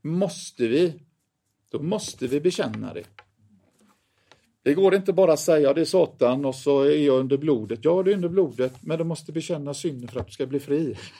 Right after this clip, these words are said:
Det är först när du och jag säger som det är som vi får uppleva den här friheten, den här underbara nåden.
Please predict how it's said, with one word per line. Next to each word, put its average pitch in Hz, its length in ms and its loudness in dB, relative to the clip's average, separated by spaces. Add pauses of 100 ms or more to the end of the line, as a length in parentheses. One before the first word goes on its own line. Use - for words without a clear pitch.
(680)
Det 160 100 4
är 147 40 2
först - 380 0
när 165 140 2
du 160 120 4
och 156 180 4
jag 147 180 4
säger 135 400 2
som 135 240 -6
det 139 200 0
är 123 80 -2 (140)
som 151 220 -4
vi 139 120 0
får 156 140 -4
uppleva 120 420 -4
den 127 140 -6
här 120 100 -6
friheten, 120 680 -4
den 139 80 -6
här 127 160 -8
underbara 120 640 -4
nåden. 117 380 -6